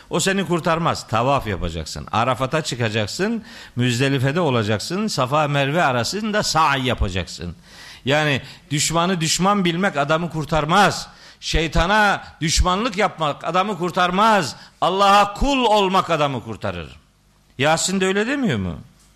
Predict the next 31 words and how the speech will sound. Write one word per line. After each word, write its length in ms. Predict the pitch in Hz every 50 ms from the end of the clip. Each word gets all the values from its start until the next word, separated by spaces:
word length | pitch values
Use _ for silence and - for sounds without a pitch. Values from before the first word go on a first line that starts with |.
| _ _ _ _ _ _ - - - - - - - - -
"Elem 300 | 147 165 190 202 202 190
ahed 440 | 202 226 226 214 202 190 190 185 160
ileyküm 560 | 147 165 175 185 196 190 180 - 180 170 160
ya 240 | 156 165 170 165 156
beni 300 | 160 156 151 147 147 156
Adem'e 380 | 185 190 196 175 185 180 190
en 180 | 160 151 156 147
la 180 | 147 143 135
ta'budu 440 | 135 156 160 160 180 190 196 196 185
şeytan." 600 | - - 143 127 110 - - 98 95 90 82 80 - - _ _ _ _ - - _ _ _ _ _ _
Sakın 380 | - - 156 151 151 220 220
ha 440 | 196 160 139 123 110 98 87 85 - - - _ -
şeytana 460 | - - 156 156 143 - 156 165 170
kulluk 340 | 165 - 160 156 151 143 135
yapmayın. 480 | 190 214 208 - 190 208 214 214 202
"İnnehu 420 | 147 165 160 156 151 147 165 165 151
leküm 260 | 147 143 147 160 147
aduvvun 420 | 139 143 147 160 160 147 143 143
mübin." 580 | 135 127 123 120 135 170 196 208 220 208 214 - - - - -
Sizin 300 | - - 139 147 165 170
için 220 | 156 139 - 143
o 80 | 147 143
apaçık 500 | 151 151 143 151 151 135 - 151 127 131
bir 160 | 143 135 127
düşmandır. 640 | 131 127 - 143 165 170 185 190 190 214 151 113 107
"Ve 80 | 123
en 260 | 131 - 135 135 139
i'buduni." 1160 | 147 147 143 110 127 123 110 123 120 101 110 127 131 123 110 98 92 90 87 82 78 76 69 71 - - _ _ _ _ - _ _ -
Bana 220 | 92 101 123 143
kulluk 320 | - - 147 117 104 87 -
yapacaksınız. 760 | 98 78 85 82 76 73 - - - - - - - - -